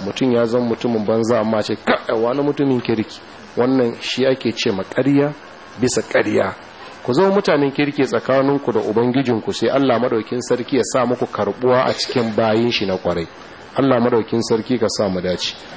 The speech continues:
Sannan ku ɗabi-, ku ɗabi'antu da ɗabi'a na kau da kai,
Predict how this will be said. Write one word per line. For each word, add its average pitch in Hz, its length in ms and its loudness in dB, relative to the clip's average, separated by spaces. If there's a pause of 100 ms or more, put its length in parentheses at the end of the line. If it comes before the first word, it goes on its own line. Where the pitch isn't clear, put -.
(140)
Sannan 147 640 2 (120)
ku 143 80 -2
ɗabi-, 131 300 -2 (120)
ku 143 100 0
ɗabi'antu 139 640 2
da 156 100 4
ɗabi'a 123 440 2
na 113 80 0
kau 113 220 2
da 101 100 0
kai, 87 180 -6